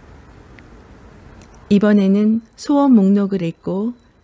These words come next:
당신이 원하는 모든 것이 이루어지도록 기도하라. 이와 같은 명상과 기도는 인류 역사상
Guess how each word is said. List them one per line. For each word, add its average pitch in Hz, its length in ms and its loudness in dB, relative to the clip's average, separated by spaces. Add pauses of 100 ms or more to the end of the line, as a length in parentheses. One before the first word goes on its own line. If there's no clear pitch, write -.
(140)
당신이 202 480 2
원하는 202 600 0
모든 190 320 0
것이 208 300 -4
이루어지도록 190 920 -4
기도하라. 190 760 -4 (1200)
이와 208 260 2
같은 214 360 -2
명상과 202 640 -2
기도는 190 640 -2 (440)
인류 196 280 2
역사상 190 800 -4